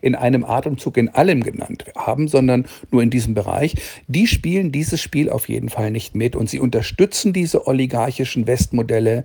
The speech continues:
ganz klar nicht. Und das ist wieder ein Indiz, dass Russland und Putin nicht für, sondern gegen die Finanzstrukturen des Westens steuern.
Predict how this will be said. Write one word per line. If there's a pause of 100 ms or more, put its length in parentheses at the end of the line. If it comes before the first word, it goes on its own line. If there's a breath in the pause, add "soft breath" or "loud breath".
(280 loud breath)
ganz
klar
nicht. (420 loud breath)
Und
das
ist
wieder
ein
Indiz, (220)
dass (100)
Russland
und
Putin
nicht
für,
sondern
gegen
die
Finanzstrukturen
des
Westens
steuern.